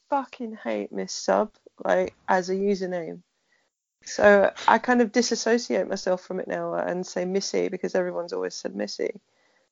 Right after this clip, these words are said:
But then I changed it 'cause I just, I just thought it sound-, it was when I made my Facebook account. And, um, I thought I just needed a second name, so I just changed it to Demeanor just 'cause it sounded like Miss Demeanor.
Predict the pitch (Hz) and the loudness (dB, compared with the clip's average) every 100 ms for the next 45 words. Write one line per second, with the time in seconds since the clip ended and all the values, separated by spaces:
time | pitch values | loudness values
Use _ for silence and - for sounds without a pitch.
0 | _ _ 208 - 208 202 196 - 220 226 | _ _ 4 6 6 6 4 2 2 2
1 | - 190 170 - 190 185 - 233 233 233 | 2 0 0 0 -2 -2 -4 2 4 4
2 | 240 - 202 - 208 180 - _ - 208 | 2 2 2 2 0 0 -4 _ -14 -4
3 | 262 254 208 208 202 185 269 277 - 196 | -2 0 0 -2 -2 0 0 0 -2 -10
4 | - - 160 147 - _ _ - - _ | -10 -6 -4 -6 -12 _ _ -20 -20 _
5 | _ _ _ - 185 175 175 185 180 175 | _ _ _ -4 -2 -2 0 2 2 2
6 | 175 170 - _ _ _ _ _ _ _ | -2 -8 -14 _ _ _ _ _ _ _
7 | - - 190 - - 175 170 - 170 - | -20 -12 -10 -8 -2 0 0 -2 -6 -2
8 | - 185 170 180 196 190 190 208 190 170 | 2 2 2 0 0 2 4 4 4 2
9 | - 185 185 - - 202 196 - 180 170 | 2 2 2 -6 -6 -4 -4 -6 -8 -2
10 | 185 226 170 175 175 180 175 - 185 180 | 0 2 0 -2 -4 -6 -6 -4 -4 -4
11 | - - - _ 185 180 - 196 208 185 | -2 -4 -6 _ -4 -2 -2 0 0 0